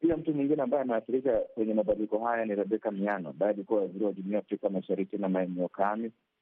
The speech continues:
Eh, na yeye ndiye ambaye ame-, amehamishiwa katika wizara ya, eh,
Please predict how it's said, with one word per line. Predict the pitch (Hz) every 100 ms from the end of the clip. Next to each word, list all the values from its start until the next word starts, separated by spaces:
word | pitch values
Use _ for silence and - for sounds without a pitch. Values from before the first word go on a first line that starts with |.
| _ _ 90
Eh, | 87 87 82 82
na | 95 92
yeye | 110 113
ndiye | 101 107
ambaye | 101 104 101
ame-, | 98 101 -
amehamishiwa | 92 98 98 95 - 110 95
katika | 98 - 107 - 101 87 78 _ _ _ _ _ _
wizara | 90 90 107 107 104
ya, | 98 95 90 87 85 - _ _
eh, | 92 95 95 90